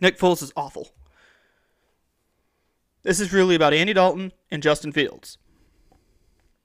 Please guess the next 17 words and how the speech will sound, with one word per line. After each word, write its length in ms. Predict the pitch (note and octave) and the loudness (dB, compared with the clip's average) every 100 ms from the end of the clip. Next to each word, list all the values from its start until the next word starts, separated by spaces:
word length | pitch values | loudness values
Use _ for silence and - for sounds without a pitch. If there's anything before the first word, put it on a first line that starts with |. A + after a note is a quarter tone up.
| _ _ _ _ _ _ _ _ _ _ _ _ _ _ _ _ _ _ _ _ | _ _ _ _ _ _ _ _ _ _ _ _ _ _ _ _ _ _ _ _
I 60 | F3 | -8
stick 400 | - G3 F#3 _ | -2 0 -2 _
by 220 | F3+ G3 | 6 6
it. 200 | G#3 A3 - | 4 -4 -8
I 120 | D#3+ | -10
think 360 | D3+ F3+ F3 - | -4 -2 -2 -6
Fields 400 | - F3 F3+ E3+ | 0 2 2 -4
should 140 | - - | -10 -8
start 400 | - D#3+ - - | -2 -2 -2 -10
week 200 | C#3 _ | -12 _
four. 500 | - E3+ G3 A3+ _ _ _ _ _ _ _ _ _ _ _ _ _ _ _ _ _ _ _ - | -2 0 0 -4 _ _ _ _ _ _ _ _ _ _ _ _ _ _ _ _ _ _ _ -2
Get 300 | F3 E3+ - | -2 -2 -6
through 560 | F3+ F3+ F3+ F3 E3 - _ _ _ _ _ _ - | 0 2 2 0 -6 -14 _ _ _ _ _ _ -4
L 240 | E3+ D#3+ D#3 | 0 2 2
A. 260 | C#3+ B2+ | 0 -4
Get 360 | A#2+ E3+ D#3+ - | -6 -6 -6 -8
through 520 | D#3+ E3+ E3 D3+ | -6 -2 -2 -4